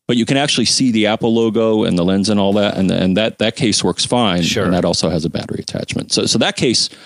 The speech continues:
Speaker 1: uh, you should be able to use your six case.
Speaker 2: Okay, so
Speaker 1: Um,
Speaker 2: really the only thing people need to worry about is the, the, the aperture, the opening for the camera lens.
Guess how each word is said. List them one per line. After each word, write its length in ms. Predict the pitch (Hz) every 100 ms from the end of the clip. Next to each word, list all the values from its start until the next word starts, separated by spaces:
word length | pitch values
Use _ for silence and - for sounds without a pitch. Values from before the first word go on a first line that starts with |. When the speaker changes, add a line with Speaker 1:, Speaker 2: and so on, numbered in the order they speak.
| - _ _ _ _ -
Speaker 1:
uh, 220 | 98 92
you 120 | 113
should 180 | 120 -
be 80 | 104
able 120 | 92
to 60 | 92
use 160 | 85 80
your 100 | -
six 300 | - - -
case. 460 | - - - -
Speaker 2:
Okay, 220 | 208 147
so 160 | - 190
Speaker 1:
Um, 80 | 180
Speaker 2:
really 300 | 277 294 202
the 140 | 160
only 280 | 151 165 160
thing 240 | 131 135 120
people 280 | 127 123
need 180 | 120 104
to 60 | 104
worry 300 | 104 101 98
about 400 | 87 85 76 - _ -
is 580 | 110 92 85 78 - - -
the, 640 | 101 101 92 85 71 - _ -
the, 160 | - 80
the 480 | 71 90 62 87 80
aperture, 400 | 92 - - 80
the 120 | 78
opening 500 | 95 95 85 80 69 - _ -
for 500 | - - 101 85 78
the 140 | 76 76
camera 360 | 107 90 87
lens. 520 | 80 67 69 67 -